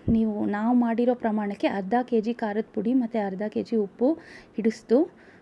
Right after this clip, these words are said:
So, ನೀವು ನಿಮ್ಮ quantity ಪ್ರಕಾರ ಅಳತೆನ, ಆ, alter ಮಾಡ್ಕೋಬೇಕಾಗುತ್ತೆ, ಹೆಚ್ಚು ಕಡಿಮೆ ಮಾಡ್ಕೋಬೇಕಾಗುತ್ತೆ. ನೋಡಿ, ತುಂಬ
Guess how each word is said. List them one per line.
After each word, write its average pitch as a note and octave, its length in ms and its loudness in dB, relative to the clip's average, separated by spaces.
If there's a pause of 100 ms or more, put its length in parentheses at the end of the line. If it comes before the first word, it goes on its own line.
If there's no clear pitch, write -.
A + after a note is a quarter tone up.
(160)
So, A3+ 360 -2
ನೀವು B3 440 2
ನಿಮ್ಮ A#3 280 4
quantity A#3 440 0
ಪ್ರಕಾರ A3 440 -2 (180)
ಅಳತೆನ, G#3 480 0 (380)
ಆ, A3 40 -4 (380)
alter A3 240 0
ಮಾಡ್ಕೋಬೇಕಾಗುತ್ತೆ, F#3 840 -2
ಹೆಚ್ಚು G#3+ 220 -6
ಕಡಿಮೆ G3+ 280 0
ಮಾಡ್ಕೋಬೇಕಾಗುತ್ತೆ. F#3 1160 -4 (2250)
ನೋಡಿ, G3 240 -6
ತುಂಬ A3 320 0